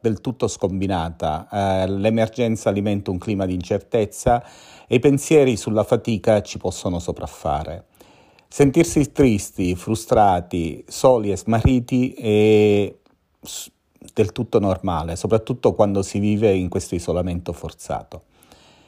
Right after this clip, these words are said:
In situazioni simili la nostra mente ci vuole proteggere dai pericoli, non ci è nemica. Ci allerta continuamente di difenderci e difendere i nostri cari.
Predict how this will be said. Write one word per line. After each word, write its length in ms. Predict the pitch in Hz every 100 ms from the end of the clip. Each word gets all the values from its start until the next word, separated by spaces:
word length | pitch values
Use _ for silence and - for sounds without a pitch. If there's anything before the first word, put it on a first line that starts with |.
| _ _ _ _ _ _ _
In 140 | 139 139
situazioni 460 | 165 175 - 208
simili 440 | - 143 107 101 104
la 120 | 113
nostra 280 | 123 - 135
mente 320 | 131 131 143
ci 140 | -
vuole 200 | 107 101
proteggere 540 | 104 107 110 113 113 95
dai 160 | 87
pericoli, 600 | 85 76 69 - 78 78 - -
non 220 | 117 123
ci 160 | - 113
è 40 |
nemica. 600 | 95 85 78 73 71 - _ _ _
Ci 120 | -
allerta 400 | 127 135 120 -
continuamente 960 | 104 101 107 117 123 120 120 120 131 131 - - - -
di 120 | 113
difenderci 600 | 120 - 139 147 131 -
e 40 | 95
difendere 440 | 101 117 110 101
i 40 |
nostri 340 | 92 85 - 69
cari. 380 | 80 - -